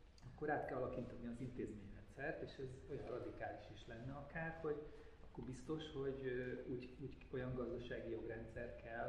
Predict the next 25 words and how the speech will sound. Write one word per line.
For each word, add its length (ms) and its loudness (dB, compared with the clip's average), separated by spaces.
ami 100 -4
azt 120 -4
intézményesíti, 1200 -2
hogy, 300 0
és 100 2
olyan 220 8
piac, 500 6
ö, 340 4
olyan 220 2
pénzügyi 460 2
piacrendszert 1080 0
engedett 680 0
felnőni, 580 0
ami 220 0
ugye 140 4
azt 220 0
intézményesíti, 1200 0
hogyha 440 0
ha 60 0
nincs 320 0
ekko-, 420 2
megfelelő 460 0
növekedési 480 0
potenciál 600 -4
egy 160 -4